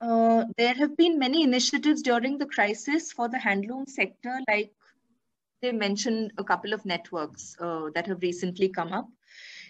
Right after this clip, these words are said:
It has generated a lot of attention, support, and appreciation for the sector. How do we make sure that we do not lose this momentum for the future? Again,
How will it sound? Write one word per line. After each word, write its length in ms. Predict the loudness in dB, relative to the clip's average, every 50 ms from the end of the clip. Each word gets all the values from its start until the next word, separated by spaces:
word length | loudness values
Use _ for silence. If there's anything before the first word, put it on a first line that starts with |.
| _ -6
It 100 | 0 2
has 200 | 2 2 2 2
generated 920 | 2 2 4 4 2 0 2 0 -2 -2 -4 -4 0 2 2 2 2 0 -2 -2
a 80 | 0
lot 240 | 2 2 0 0 0
of 100 | -6 -8 -8 _
attention, 680 | -6 -4 -2 -2 -2 0 0 0 0 0 2 0 0 0
support, 480 | 0 -2 -2 0 2 2 2 2 2
and 140 | 0 0 0
appreciation 680 | 0 0 -2 -4 -6 -4 -2 0 0 0 2 2 0 0
for 120 | 0 0
the 100 | 0 0
sector. 540 | -2 0 -4 -6 -6 -6 -4 -2 -2 -2 -2 -6 -14 -20 -20 -20 _ _
How 220 | _ 0 2 2
do 100 | 4 2
we 140 | 2 0 0
make 260 | 2 0 -4 -4 -2
sure 240 | -2 2 2 2 2
that 200 | 2 0 -2 -2
we 100 | -4 -4
do 140 | -2 -2 0
not 240 | 2 2 2 2 0
lose 260 | 0 2 2 0 0
this 220 | -4 -8 -8 -6
momentum 500 | -4 -2 0 0 0 0 0 -2 -2 -4
for 240 | -4 -2 -2 -2 0
the 140 | 0 -2 -6
future? 400 | -6 -8 -10 -10 -10 -10 -12 _ _ _ _ _ _ _ _ _ _ _ _ _ _ _ _ _ _ _ _ _ _ _ _ _ _ _ _ _ _ _ _ _ _ _ _ _ _ _ _ _ _ _ -6
Again, 300 | -2 0 0 0 0